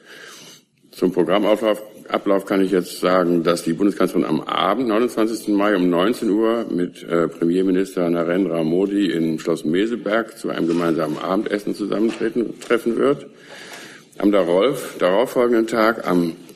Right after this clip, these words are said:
dreißigsten Mai, findet dann ab neun Uhr fünfzehn im Bundeskanzleramt die Regierungskonsultation statt. Auf deutscher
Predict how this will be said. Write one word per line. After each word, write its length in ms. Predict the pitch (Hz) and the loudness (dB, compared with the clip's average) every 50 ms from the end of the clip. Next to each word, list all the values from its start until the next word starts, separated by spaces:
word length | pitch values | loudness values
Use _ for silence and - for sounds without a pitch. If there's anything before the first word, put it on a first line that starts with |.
| - - | -6 0
dreißigsten 520 | 87 87 98 110 - - - - - 101 | 2 2 2 2 -2 -6 -8 -4 0 2
Mai, 260 | 101 110 104 104 107 104 | 2 4 4 2 2 2
findet 240 | 107 117 101 92 | 2 0 0 0
dann 100 | - 92 | 0 -2
ab 180 | 76 82 - - | -2 -2 -2 0
neun 320 | 90 90 95 98 113 123 | 2 2 4 4 4 4
Uhr 100 | 73 104 | 2 0
fünfzehn 460 | 101 - 123 123 127 127 - 127 113 98 | 0 2 0 0 0 0 0 0 2 2
im 100 | 85 85 | 2 2
Bundeskanzleramt 840 | 87 101 104 101 - - 95 95 95 98 90 76 78 87 90 95 87 - - - - | 2 2 0 0 0 0 0 0 0 0 -2 0 0 2 2 2 0 -2 -8 -6 -2
die 80 | 78 78 | -2 0
Regierungskonsultation 1160 | - 80 73 78 82 90 87 85 - - 80 71 67 73 - - 65 - - 60 62 60 - | 0 -2 -2 0 2 2 2 2 2 0 -2 -2 -2 -4 -8 -8 -10 -8 -8 -8 -8 -10 -12
statt. 220 | - - - - - - - - - - - - - - - - - - - - - | -12 -12 -12 -12 -14 -18 -20 -20 -20 -20 -20 -20 -20 -20 -20 -20 -20 -20 -20 -12 -10
Auf 140 | - - - | -8 -6 0
deutscher 420 | - 90 98 104 - 110 104 80 | 2 2 2 2 2 2 0 0